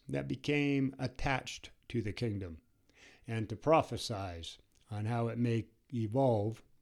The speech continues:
in a coming age. Throughout the first centuries of the Christian propaganda,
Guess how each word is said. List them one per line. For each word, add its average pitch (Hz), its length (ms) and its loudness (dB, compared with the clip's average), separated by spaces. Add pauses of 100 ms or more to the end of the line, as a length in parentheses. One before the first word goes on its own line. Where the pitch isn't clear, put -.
in 110 160 -2
a 107 80 -2
coming 113 340 2
age. 104 460 -2 (2750)
Throughout 180 360 4
the 147 100 6
first - 480 6
centuries 135 580 8
of 123 140 4
the 120 60 4
Christian 135 440 4
propaganda, 123 840 4